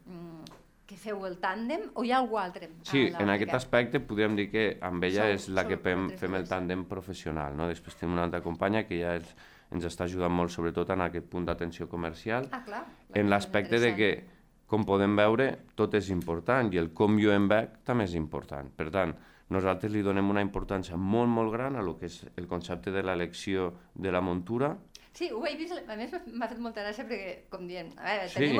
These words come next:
Speaker 1: un punt de
Speaker 2: és la teva imatge.
Speaker 1: Clar,
Speaker 2: O
Speaker 1: de,
Speaker 2: sigui,
Speaker 1: de
Speaker 2: la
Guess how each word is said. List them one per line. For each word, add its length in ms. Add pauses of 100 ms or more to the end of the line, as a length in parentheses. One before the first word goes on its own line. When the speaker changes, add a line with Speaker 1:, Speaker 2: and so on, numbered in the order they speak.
Speaker 1:
un 80
punt 220
de 260
Speaker 2:
és 80
la 120
teva 200
imatge. 460
Speaker 1:
Clar, 320
Speaker 2:
O 80
Speaker 1:
de, 0
Speaker 2:
sigui, 340
Speaker 1:
de 20
Speaker 2:
la 60